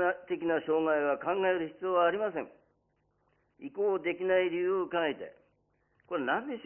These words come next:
ステム的な移行を考えなくていいかと言ったらね、今のコンピューターは、コンピューターが考えてくれるんですよね。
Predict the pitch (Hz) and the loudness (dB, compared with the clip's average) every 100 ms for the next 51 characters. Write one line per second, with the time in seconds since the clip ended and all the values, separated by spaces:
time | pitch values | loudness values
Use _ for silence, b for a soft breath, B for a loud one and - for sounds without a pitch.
0 | 202 - 196 180 175 170 156 147 143 127 | -10 -6 -6 -6 -6 -4 -2 0 -2 -4
1 | B B B - 120 170 143 - 143 156 | B B B -20 -8 -4 -4 -4 -4 -2
2 | 147 135 139 139 123 117 107 98 - 90 | -2 -4 -6 -10 -6 -6 -8 -14 -12 -12
3 | 98 107 b b b b b b b - | -12 -14 b b b b b b b -8
4 | 226 262 226 185 - 165 196 190 214 185 | -2 0 2 0 0 -2 -2 -4 -6 0
5 | 151 131 143 143 - - - _ _ b | 2 2 2 2 -2 -12 -20 _ _ b
6 | b _ 156 208 262 262 233 196 202 - | b _ -2 -2 -4 -4 0 0 -2 -4
7 | 156 240 240 233 233 196 120 - 101 214 | -6 -6 -6 -6 -4 -2 -4 -8 -8 -6
8 | 202 | -8